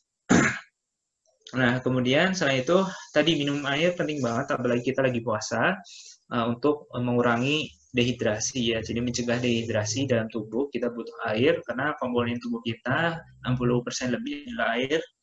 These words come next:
Dan makan makanan yang dimasak di sini menjadi penting juga, karena ketika tidak dimasak, lagi-lagi virus dan bakteri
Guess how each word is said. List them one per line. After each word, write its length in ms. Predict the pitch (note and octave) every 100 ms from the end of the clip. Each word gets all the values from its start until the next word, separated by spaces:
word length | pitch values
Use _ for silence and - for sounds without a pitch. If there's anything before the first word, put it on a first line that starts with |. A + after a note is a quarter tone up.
| _ - - - - - - _ - -
Dan 240 | C3 C3
makan 400 | C3+ - D3 D3+
makanan 320 | C#3 C3 C3+
yang 160 | C#3 C3
dimasak 480 | A#2+ A2+ - B2+ -
di 80 | B2
sini 320 | A#2+ A#2+ A#2+
menjadi 240 | D#3 A#2+ A#2
penting 260 | A#2+ A#2+ A#2+
juga, 480 | A#2 A2 A#2 D#3+ - _ _
karena 400 | - A2+ C3 D#3
ketika 320 | D#3 C3+ B2+
tidak 240 | B2+ A#2+ A#2
dimasak, 480 | A2 G#2+ - A#2+ D#3+ - _ -
lagi-lagi 480 | A#2+ A2+ A2 C#3 C#3
virus 320 | A#2+ A#2+ A#2+
dan 80 | A#2
bakteri 560 | G#2+ - A#2 D3+ E3